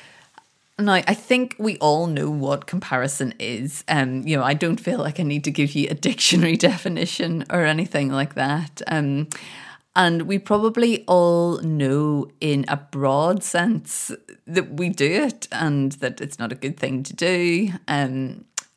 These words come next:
but I think it's worth dwelling on this for a minute, because I don't think that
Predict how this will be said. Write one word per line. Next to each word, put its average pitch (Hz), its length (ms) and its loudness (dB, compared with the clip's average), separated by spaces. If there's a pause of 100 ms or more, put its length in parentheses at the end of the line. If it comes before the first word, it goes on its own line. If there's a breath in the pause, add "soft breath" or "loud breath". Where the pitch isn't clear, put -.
(160)
but 156 440 0
I 185 60 -4
think 214 240 -2
it's 240 160 -2
worth 233 300 -4
dwelling 147 440 0
on 151 100 -2
this 147 200 -4
for 147 160 -4
a 147 60 0
minute, 147 400 -4
because 156 500 -2 (720 loud breath)
I 175 120 0 (200)
don't 233 400 2
think - 560 -4
that 170 520 -2